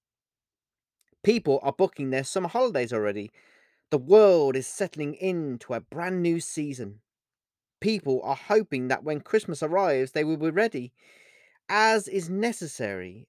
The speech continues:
everything that is happening is happening for a reason.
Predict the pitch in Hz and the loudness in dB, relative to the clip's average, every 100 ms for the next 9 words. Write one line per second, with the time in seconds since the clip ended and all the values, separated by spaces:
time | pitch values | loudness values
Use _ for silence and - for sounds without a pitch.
0 | - 160 185 196 190 190 165 143 131 - | 0 0 2 0 0 0 0 0 -4 -6
1 | 180 - 190 185 185 143 143 - 147 170 | -8 -4 -6 -4 -8 -6 -8 -8 -8 -6
2 | 196 185 185 185 185 - 151 147 131 110 | -4 -4 -6 -8 -12 -4 -2 -2 -2 -6
3 | 98 95 | -6 -14